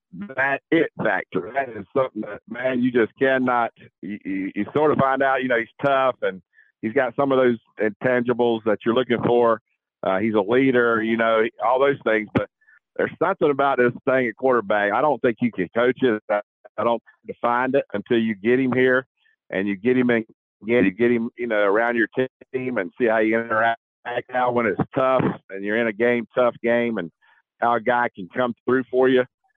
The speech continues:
Uh, that's that it factor, you know, and, um, we think we got one, man. He's from,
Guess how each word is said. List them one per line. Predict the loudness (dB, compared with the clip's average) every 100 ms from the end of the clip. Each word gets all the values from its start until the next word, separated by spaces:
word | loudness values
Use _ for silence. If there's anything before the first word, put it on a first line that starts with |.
| _ -4
Uh, | 0 0
that's | 0 0
that | 2 2
it | 0 -2
factor, | -2 -4 -10 -16 -16 -6
you |
know, | 0 0 0 -4 -4
and, | 0 0 0 0
um, | 0 -2 -4 -6 -14 _ _ _ _
we | -4
think | -2 2
we | 2
got | 2 0 2
one, | 2 2 2
man. | 2 2
He's | 0 -4 -12
from, | -12